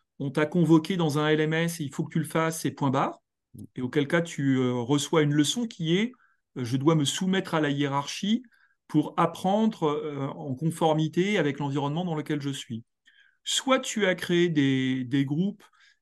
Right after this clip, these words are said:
et tu évoques avec les personnes les conditions, euh, d'existence de l'entreprise,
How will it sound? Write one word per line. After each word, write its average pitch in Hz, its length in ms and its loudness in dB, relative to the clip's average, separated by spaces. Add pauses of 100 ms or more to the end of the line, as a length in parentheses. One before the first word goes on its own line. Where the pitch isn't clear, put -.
(120)
et 185 400 0 (120)
tu 151 440 2
évoques 190 260 4
avec 170 180 0
les 156 100 0
personnes 170 480 -2 (300)
les 123 180 -6
conditions, 202 960 0
euh, 139 100 2
d'existence 143 640 -2
de 143 60 2
l'entreprise, 170 640 0